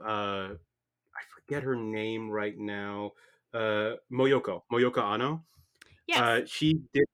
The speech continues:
Speaker 1: she did a manga of what it's like to live with Hideki Anno, which is just her roasting him throughout the entire thing about how he's a big baby man.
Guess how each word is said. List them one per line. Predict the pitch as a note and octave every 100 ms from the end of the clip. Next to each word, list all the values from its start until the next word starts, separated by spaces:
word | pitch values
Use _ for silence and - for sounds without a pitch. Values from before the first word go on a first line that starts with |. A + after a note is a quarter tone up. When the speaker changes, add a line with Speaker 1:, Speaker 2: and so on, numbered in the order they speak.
| _ _ -
Speaker 1:
she | C#3+
did | C#3+
a | C3+
manga | A2+ G#2+ A#2 B2
of | A#2+ A2 A2 G2+ - _ _ - -
what | A2 A#2 A#2+
it's | A#2+
like | A2+ A2
to | - A#2
live | G2+ G#2 A2+
with | A#2 A2
Hideki | G#2+ G#2 A#2+ A#2+
Anno, | G#2+ A#2 B2
which | G#2+
is | G#2+
just | G2 A2 - _ _ _ _ _ -
her | - C3+ B2+
roasting | A2 G#2 A2+ - C3 A#2+
him | A#2+ C3 C#3 D#3 _ _ _ - -
throughout | B2+ A#2
the | A#2
entire | G#2+ - A2+ A2+
thing | A2 G#2+ A#2 B2+ C3 _ _
about | A#2 A#2+
how | G#2+ A#2
he's | A2+
a |
big | F#2+ A2+ G#2+ -
baby | G#2 G#2
man. | A2+ A#2+ D3